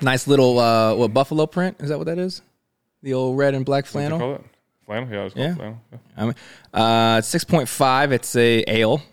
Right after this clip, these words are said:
Speaker 1: It's the, and it's, uh, Youngstown, Ohio.
Speaker 2: Oh, so we're in Youngstown. There's a big run. Speaking
Speaker 1: Yeah.
Speaker 2: of Young-,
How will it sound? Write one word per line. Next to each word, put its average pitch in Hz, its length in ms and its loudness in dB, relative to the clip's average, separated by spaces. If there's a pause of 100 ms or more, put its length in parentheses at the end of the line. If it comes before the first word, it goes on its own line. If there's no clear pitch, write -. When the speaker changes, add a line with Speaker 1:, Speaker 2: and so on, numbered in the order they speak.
(220)
Speaker 1:
It's - 200 -18
the, 104 200 -4 (1120)
and 113 220 2
it's, 110 200 0
uh, 123 260 4
Youngstown, 202 680 2
Ohio. 190 480 2 (840)
Speaker 2:
Oh, - 20 -20 (380)
so 95 80 -12
we're 95 160 -8
in 90 80 -10
Youngstown. 101 400 -8
There's 98 160 -10
a 90 60 -12
big 92 200 -6
run. 92 240 -6
Speaking 92 280 -8
Speaker 1:
Yeah. 85 180 -10
Speaker 2:
of 90 60 -14 (100)
Young-, 107 100 -6